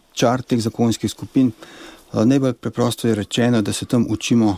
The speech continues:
med sabo pogovarjati. In da se pogovarjamo o sebi, o svojem zakonu, o naših družinah, o načinu reševanja problemov. Eh, seveda, v zakonskih skupinah je pa prisotna še, eh,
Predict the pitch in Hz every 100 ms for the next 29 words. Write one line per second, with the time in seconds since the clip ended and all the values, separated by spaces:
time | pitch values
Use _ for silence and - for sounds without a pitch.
0 | - - 101 - 110 104 92 110 98 98
1 | 95 95 101 - - - _ _ _ -
2 | 113 107 98 104 - 101 107 113 113 110
3 | 104 104 95 - 123 123 120 - 110 -
4 | 110 107 98 98 - 127 123 110 107 104
5 | 98 - 98 95 98 117 123 117 - -
6 | - - - - - - 104 98 - 143
7 | 127 110 110 104 110 113 107 101 95 -
8 | - _ - 107 113 113 110 104 - -
9 | - - - _ _ _ - 110 110 104
10 | 104 - 127 104 107 110 - 127 113 113
11 | - 107 - 127 110 107 104 - 104 -
12 | 110 113 104 - 98